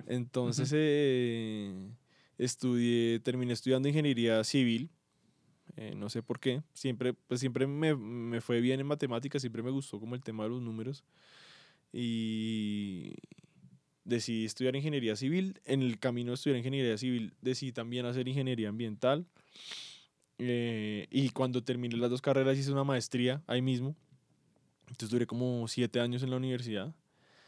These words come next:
Speaker 2: Así
Speaker 1: Eh,
Speaker 2: enseguida, una
Speaker 1: sí,
Speaker 2: tras
Speaker 1: sí,
Speaker 2: otra.
Speaker 1: seguido. Mm, digamos que seguía tocando, pero, pero pues como no,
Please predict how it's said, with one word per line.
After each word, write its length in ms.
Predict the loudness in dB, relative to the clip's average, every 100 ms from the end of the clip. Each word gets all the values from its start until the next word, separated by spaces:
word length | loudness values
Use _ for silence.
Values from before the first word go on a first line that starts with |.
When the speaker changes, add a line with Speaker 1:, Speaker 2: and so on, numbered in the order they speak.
| _ _ -2
Speaker 2:
Así 420 | 0 2 4 4 4
Speaker 1:
Eh, 40 |
Speaker 2:
enseguida, 500 | 2 0 0 0 0 -4 -14
una 180 | 2 6
Speaker 1:
sí, 40 | 6
Speaker 2:
tras 160 | 6
Speaker 1:
sí, 60 | 6
Speaker 2:
otra. 180 | 4 4
Speaker 1:
seguido. 420 | 2 2 2 2 -6 -8
Mm, 840 | -4 -2 -2 -4 -4 -4 -6 -8 -12 _ _ _ _ _ _ _ -20 -20 -20 -20 -20 -20 -18
digamos 540 | -14 0 0 4 2 6
que 60 |
seguía 260 | 6 10 10
tocando, 520 | 8 6 6 6 2
pero, 600 | 4 6 6 4 0 -6 -10 _ _ _ _ _ _ _ _ _ _ _
pero 240 | -4 -4 -2
pues 160 | -4
como 520 | -2 0 0 0 -2 -8 _ -20 -20 -8
no, 580 | 0 4 6 4 2